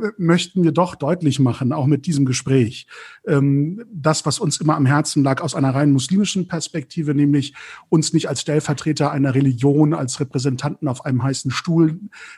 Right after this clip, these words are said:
die nun einem größeren nicht-muslimischen Publikum erklären sollen, wie alle Muslime glauben, <laughs> fühlen und denken, dass wir nicht das erzählen wollen. Und das passiert,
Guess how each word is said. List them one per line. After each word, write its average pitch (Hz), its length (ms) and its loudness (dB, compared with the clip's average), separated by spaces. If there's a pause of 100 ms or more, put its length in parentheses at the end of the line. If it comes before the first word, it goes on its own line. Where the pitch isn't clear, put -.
die 131 60 -4
nun 143 160 4
einem 135 140 0
größeren 147 560 2
nicht-muslimischen 151 720 -2
Publikum 151 460 -10
erklären 143 480 -2
sollen, 143 340 2
wie 143 220 -4
alle 165 480 6
Muslime 156 480 2
glauben, 151 460 4
<laughs> - 20 -4
fühlen 147 420 -2
und 156 220 -4
denken, 151 420 0 (460)
dass - 180 0
wir 156 80 2
nicht 151 160 2
das 160 160 2
erzählen 117 480 -4
wollen. 117 340 -4 (280)
Und 156 100 -4
das - 140 0
passiert, 160 480 0